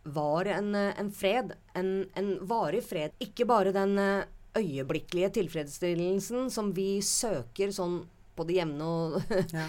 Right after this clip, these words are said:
Speaker 1: liksom
Speaker 2: Det er liksom
Speaker 1: hele
Speaker 2: å ta
Speaker 1: tida.
Speaker 2: igjen.
Speaker 1: Ja, ja, men, men en fred som,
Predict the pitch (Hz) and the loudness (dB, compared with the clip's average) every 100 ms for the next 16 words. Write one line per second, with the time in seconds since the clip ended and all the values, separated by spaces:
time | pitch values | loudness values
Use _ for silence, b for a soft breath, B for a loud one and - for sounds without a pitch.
0 | 165 - 185 185 170 214 202 196 - 226 | -8 -2 10 10 10 6 6 10 12 12
1 | 180 196 226 233 226 262 85 143 165 151 | 12 10 8 8 6 4 0 -6 -6 -6
2 | 185 - 208 208 202 208 208 202 196 214 | -6 -6 -2 0 0 0 -2 0 0 -2
3 | 214 - 175 170 165 214 202 202 202 | -6 -6 -4 -4 -4 -4 -2 -2 -2